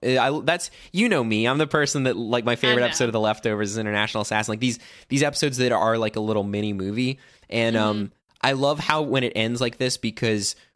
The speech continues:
Speaker 1: we know inevitably this isn't the end. They are somehow gonna power that thing and get off here. We just don't know how. Um, but kind of when you go back to rewatch this stuff,
Speaker 2: Or
Speaker 1: it's
Speaker 2: someone's
Speaker 1: like
Speaker 2: gonna
Speaker 1: this
Speaker 2: show up.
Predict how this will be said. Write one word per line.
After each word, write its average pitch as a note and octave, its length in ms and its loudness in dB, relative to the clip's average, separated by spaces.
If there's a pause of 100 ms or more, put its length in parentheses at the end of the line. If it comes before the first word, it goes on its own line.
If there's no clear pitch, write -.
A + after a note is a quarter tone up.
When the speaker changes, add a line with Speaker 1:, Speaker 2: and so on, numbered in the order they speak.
Speaker 1:
we D#3 180 0
know C3+ 340 2
inevitably G2 920 -2
this G#2 200 -4
isn't F#2+ 340 -8
the F2 180 -10
end. F2 280 -10
They A#2 160 0
are C3 120 0
somehow A#2+ 340 -2
gonna G2+ 140 -4
power G2 340 -4
that F2+ 160 -8
thing F#2+ 180 -10
and F#2 120 -10
get F2+ 100 -8
off F#2 240 -6
here. F2 260 -8
We G2 120 -4
just - 100 -6
don't G2 160 -4
know F2 120 -8
how. G2+ 360 -2 (320)
Um, G#2+ 400 -2 (240)
but - 80 -6
kind C#3+ 160 0
of C#3+ 60 -2
when D3 80 0
you C#3 80 2
go B2+ 80 4
back A#2+ 160 0
to B2+ 100 -4
rewatch G#2 380 0
this G2 120 -6
stuff, - 220 -4
Speaker 2:
Or - 40 -6
Speaker 1:
it's - 80 -6
Speaker 2:
someone's A#3+ 180 0
Speaker 1:
like G#3+ 80 -6
Speaker 2:
gonna A3+ 140 0
Speaker 1:
this A3+ 80 0
Speaker 2:
show G#3 140 2
up. A3 200 0